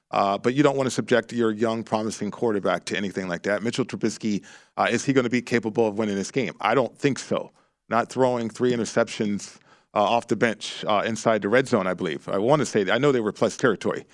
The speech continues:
Uh, but can he muster up any type of threatening offense? I, I think the problem lies with the coordinator, Matt Canada, more so than anything else with Pittsburgh offensively. Uh, I, I think this is an opportunity for the Panthers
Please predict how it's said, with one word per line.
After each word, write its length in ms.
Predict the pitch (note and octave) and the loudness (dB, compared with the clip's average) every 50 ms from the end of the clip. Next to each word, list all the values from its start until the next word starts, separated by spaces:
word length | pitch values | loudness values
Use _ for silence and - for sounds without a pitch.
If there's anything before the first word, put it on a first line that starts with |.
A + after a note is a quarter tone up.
| - _ _ _ _ _ _ | -20 _ _ _ _ _ _
Uh, 420 | - - G#2 G2+ F#2+ F#2+ F#2 - - | 0 0 2 2 2 2 0 -2 -4
but 300 | - - B2 A#2 A2+ - | 0 2 2 2 2 -2
can 240 | - - C3+ B2+ B2 | -4 -2 -2 -2 -2
he 260 | G#2+ F#2 D#3 E3+ F3 | -2 -2 0 2 2
muster 560 | D3+ C3+ C#3 C#3 - - - - C3+ A#2+ A#2+ | 2 2 2 0 0 -2 -2 0 2 2 2
up 220 | A#2 A2+ A2+ - _ _ _ _ _ _ _ _ _ _ _ _ - - _ _ _ - | 2 0 -2 -6 _ _ _ _ _ _ _ _ _ _ _ _ -20 -20 _ _ _ 0
any 240 | D#3+ F3+ F#3+ F#3 | 2 2 4 2
type 340 | D3+ - C#3 B2+ A#2 A2+ - | 0 2 2 2 2 4 2
of 340 | A#2 A#2 A2 G2+ F2+ - - _ _ - - - - | 2 2 2 0 -4 -8 -14 _ _ -20 -20 -20 -4
threatening 480 | - C3 D3+ D3 - C#3+ C3+ C3 B2+ - | 2 2 2 2 2 0 -2 -2 -2 0
offense? 480 | - B2 D3 D3 - - G#2 - - - | 2 2 2 2 0 -2 -4 -4 -2 0
I, 180 | C3 D3+ C#3+ | 2 2 2
I 20 | D3 | 2
think 180 | - F#3 E3 | 2 2 0
the 80 | - C3+ | 0 -2
problem 580 | - - D#3 D3+ E3 D#3+ D#3+ E3 D#3 D3+ C3+ | 0 2 2 2 2 2 0 0 0 0 0
lies 540 | C3 C3 A#2+ A2+ A2 A2 G#2+ A2 G#2+ - - - - - - _ _ _ | 2 2 2 2 2 0 -2 -2 -4 -6 -10 -16 -20 -20 -20 _ _ _
with 220 | - G#2+ A#2+ A2+ - | -4 -2 -2 0 0
the 80 | A2+ | -2
coordinator, 640 | - - - D3+ C#3+ C#3+ B2 A2+ G2 G2 F#2+ G2 G2 | -4 0 2 4 4 4 2 0 -2 -2 -2 -2 -2
Matt 240 | F#2+ G#2+ G#2 G2+ - | 0 0 -2 -2 -2
Canada, 460 | - - A#2 G#2+ F#2+ F2+ D2 C#2 - - | -6 -6 -4 -4 -4 -4 -4 -6 -8 -8
more 240 | - A2 A2+ A#2 | -6 -4 -2 -2
so 240 | A2 - - B2+ A#2 | -2 0 0 0 2
than 160 | A2 A2 G#2+ G2+ | 2 0 -2 -2
anything 440 | - B2 C#3+ D3+ C#3 - C#3+ B2+ A#2 | -2 -2 -2 -2 0 0 -2 -2 0
else 260 | G#2+ G#2 F#2+ - - | 0 -2 -2 -4 -4
with 140 | G#2+ E2+ - | -4 -4 -4
Pittsburgh 360 | A#2 G#2+ - - G#2 G2 F#2+ | -6 -6 -4 -2 -2 0 0
offensively. 720 | F#2+ F2+ F2+ - G2 F#2+ F2 - F#2 - F#2 E2+ E2 D#2+ - - - - _ _ _ _ | 0 -2 -2 -2 -4 -6 -6 -6 -8 -6 -6 -6 -6 -6 -8 -14 -20 -20 _ _ _ _
Uh, 40 | - | 0
I, 200 | F#2 F#2 F2+ A2 | 0 2 2 2
I 160 | B2+ B2+ B2+ C3 | 2 2 0 0
think 160 | - C#3 A#2 | 0 0 0
this 140 | - A#2+ - - | 0 -2 -2 -2
is 60 | B2 | 0
an 60 | A#2+ | 0
opportunity 500 | A2+ A2 A2 - - B2 A2+ A2 G#2 G2+ | 0 0 -2 -4 -4 -4 -2 -2 -2 -2
for 200 | F#2+ - A2 G#2+ | -2 -2 -2 -2
the 60 | F#2+ | -2
Panthers 640 | F#2 - - A2 G#2 G#2 - G#2+ G2 F#2 - - - | -2 -4 -4 -4 -4 -2 0 0 0 0 -2 -8 -14